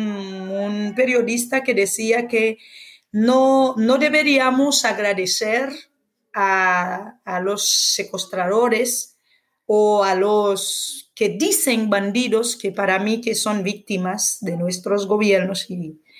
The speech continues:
de nuestras malgerencias, digamos. Entonces, yo la verdad, Saúl, en este momento, <laughs> yo sí le agradezco en nombre de todos los sureños.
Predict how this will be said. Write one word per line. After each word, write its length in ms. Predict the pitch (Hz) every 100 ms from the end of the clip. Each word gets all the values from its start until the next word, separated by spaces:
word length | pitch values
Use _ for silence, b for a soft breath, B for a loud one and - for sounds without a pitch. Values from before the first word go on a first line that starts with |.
| B B B -
de 200 | 185 180
nuestras 640 | 175 196 196 - 214 208
malgerencias, 880 | 202 202 - 180 185 220 - 277 277
digamos. 680 | 185 202 220 294 - - b b b b b _
Entonces, 800 | - 262 269 294 294 - - - -
yo 240 | 202 285
la 120 | 302
verdad, 480 | 277 262 269 285 285
Saúl, 600 | - - 226 233 294 330 -
en 160 | 214
este 240 | 226 240 262
momento, 840 | 233 214 233 247 247 277 277 - _
<laughs> 100 | -
yo 480 | - 233 214 262 247
sí 220 | - 254
le 180 | 233 214
agradezco 1000 | 202 190 180 185 220 226 - 254 262 254 B B B
en 220 | 240 226
nombre 300 | 220 214 220
de 120 | 190 190
todos 640 | - - 214 214 214 -
los 200 | 196 185
sureños. 760 | - 175 175 165 190 180 -